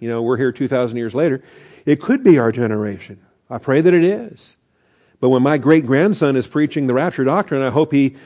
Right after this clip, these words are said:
remembers that his great-grandfather used to preach this, expecting that he thought he was the rapture generation, right? 'Cause I can't imagine how much worse things could get. And I don't wanna tempt the Lord and say, "How much worse can it get?"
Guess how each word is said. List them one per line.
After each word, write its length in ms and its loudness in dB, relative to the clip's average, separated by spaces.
remembers 600 2
that 420 0
his 180 0
great-grandfather 760 0
used 200 -4
to 80 -6
preach 280 -4
this, 220 -4
expecting 560 -2
that 260 2
he 160 -4
thought 240 -2
he 100 0
was 120 -4
the 80 -6
rapture 320 -10
generation, 580 -20
right? 360 -12
'Cause 120 -16
I 80 -4
can't 220 -4
imagine 360 -6
how 100 -8
much 200 -8
worse 240 -6
things 260 -8
could 160 -10
get. 240 -16
And 100 -14
I 40 -10
don't 100 -8
wanna 140 -6
tempt 280 -10
the 80 -10
Lord 240 -6
and 120 -12
say, 180 -6
"How 120 -10
much 200 -10
worse 180 -8
can 160 -12
it 80 -12
get?" 280 -16